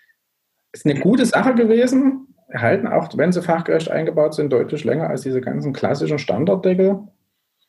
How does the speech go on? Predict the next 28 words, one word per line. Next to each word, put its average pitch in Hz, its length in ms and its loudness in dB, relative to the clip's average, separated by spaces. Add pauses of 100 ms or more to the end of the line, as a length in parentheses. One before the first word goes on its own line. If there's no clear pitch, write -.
(880)
Äh, 127 80 -4
aber 120 380 0
da 117 60 2
ist 117 100 -4
ganz 131 180 0
viel 147 180 0
zu 127 140 -4
beachten. - 320 0
Man 120 100 0
muss - 140 0
die - 80 -4
mit 117 160 0
jeder 135 240 2
Asphaltschicht 120 680 -2
mitnehmen 170 440 0
und 131 140 0
neu 139 300 2
verdichten. 135 600 -6
Das 143 140 -8
macht 139 240 -8
schon 147 140 -6
kaum 135 240 -2
eine 139 160 -2
Firma. 147 560 -2 (640)
Da - 80 -8
muss 117 180 -2
man 120 240 2
spezielle, 117 680 0